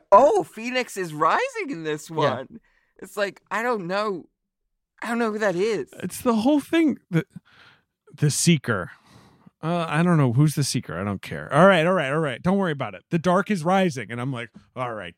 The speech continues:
Speaker 3: ten tickets, please." <laughs> Like, you know, like, what is
Speaker 2: <laughs>
Speaker 3: Oh,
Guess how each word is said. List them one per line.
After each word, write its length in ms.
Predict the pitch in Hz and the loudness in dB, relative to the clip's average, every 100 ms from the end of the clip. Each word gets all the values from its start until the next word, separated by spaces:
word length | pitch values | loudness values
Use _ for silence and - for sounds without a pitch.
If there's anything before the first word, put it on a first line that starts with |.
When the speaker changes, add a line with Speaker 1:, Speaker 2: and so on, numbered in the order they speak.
| - | -2
Speaker 3:
ten 260 | - 180 | 2 2
tickets, 340 | 170 165 123 - | 2 -2 -6 -10
please." 520 | - 104 87 135 175 - | -8 -8 -8 -2 0 4
<laughs> 40 | |
Like, 300 | 226 226 - | 2 2 0
you 60 | 247 | -2
know, 100 | 233 | 0
like, 160 | 240 247 | -2 2
what 200 | 262 254 | 2 4
is 360 | 202 220 - 262 _ _ _ _ - | 4 2 -2 -20 _ _ _ _ -4
Speaker 2:
<laughs> 600 | 381 381 339 330 302 240 220 | -2 -2 -4 -6 -6 -4 0
Speaker 3:
Oh, 360 | 220 196 180 | 4 4 2